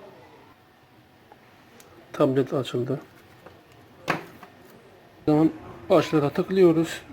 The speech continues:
Türkçe zaten otomatik seçiyor. İstersen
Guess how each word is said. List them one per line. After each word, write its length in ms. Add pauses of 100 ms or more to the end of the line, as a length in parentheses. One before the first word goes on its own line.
(280)
Türkçe 520 (920)
zaten 200
otomatik 560
seçiyor. 460 (320)
İstersen 380